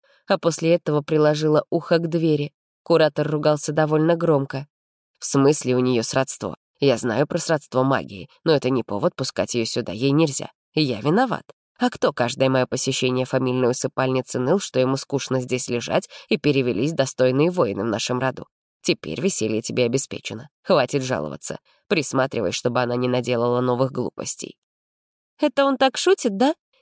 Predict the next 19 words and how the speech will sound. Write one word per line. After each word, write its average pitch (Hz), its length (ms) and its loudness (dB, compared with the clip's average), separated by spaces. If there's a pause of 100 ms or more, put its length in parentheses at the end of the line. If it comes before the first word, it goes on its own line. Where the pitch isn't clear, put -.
(120)
И 302 140 4
никаких 254 560 2
глупостей 240 580 0
я 214 200 2
не 247 160 2
делаю. 214 420 2 (360)
Интересно, 269 640 4
что - 240 -4
он 277 160 2
подразумевает 262 760 0
под 262 200 -4
сродством?» 240 760 -4 (800)
За 190 180 4
дверью 185 380 2
послышались 170 680 0
шаги, 170 480 -2
и 185 80 -2
я 170 240 0
отпрянула. 165 680 -2